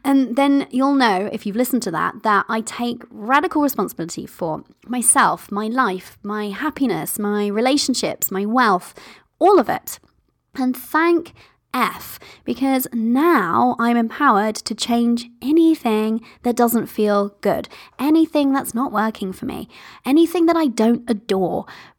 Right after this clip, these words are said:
rather than being in that previous limited mindset that I used to exist in, where I just felt like, "Well, this is just how it is. I'm powerless to do anything about it. Guess I'll just sit here complaining."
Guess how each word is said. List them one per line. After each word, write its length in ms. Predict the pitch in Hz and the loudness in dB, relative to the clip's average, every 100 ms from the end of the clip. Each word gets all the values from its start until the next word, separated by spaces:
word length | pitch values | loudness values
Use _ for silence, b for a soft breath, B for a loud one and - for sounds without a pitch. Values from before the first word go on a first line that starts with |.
| _ | _
rather 440 | 226 226 269 302 302 | -6 -2 2 2 4
than 180 | 302 | 4
being 380 | 269 262 254 254 | 4 2 2 0
in 160 | 226 233 | -2 -2
that 160 | 226 240 | -2 -6
previous 680 | - - 226 240 240 240 233 | -14 -6 -2 0 2 2 0
limited 600 | 220 214 208 233 277 294 | -2 0 2 4 4 2
mindset 520 | 254 247 262 262 - - | 4 6 4 4 -2 -4
that 80 | |
I 40 | 190 | -6
used 180 | 208 - | -6 -6
to 60 | |
exist 400 | 185 208 349 - | -6 -2 -2 0
in, 140 | 233 220 | -2 -2
where 140 | 220 | -2
I 80 | 214 | -2
just 180 | 214 - | -6 -4
felt 220 | 180 - | -4 -2
like, 200 | 190 - B B B | -6 -8 B B B
"Well, 200 | 190 226 | -2 0
this 200 | 214 - | 0 -6
is 60 | 202 | -4
just 220 | 208 - | -6 -4
how 160 | 202 | 0
it 80 | 214 | 4
is. 260 | 277 220 220 | 4 4 2
I'm 160 | 202 | -4
powerless 460 | 214 196 190 196 202 | -4 -2 0 0 -2
to 80 | - | -2
do 100 | 214 | 0
anything 280 | 214 226 247 | 2 2 4
about 340 | 254 226 226 | 4 2 0
it. 160 | 175 196 B B | -2 -2 B B
Guess 220 | - 196 | -4 0
I'll 80 | 220 | 0
just 160 | 214 - | 0 -2
sit 160 | - | -4
here 120 | 202 185 | -2 -2
complaining." 560 | 196 196 214 180 - | -2 0 2 2 -4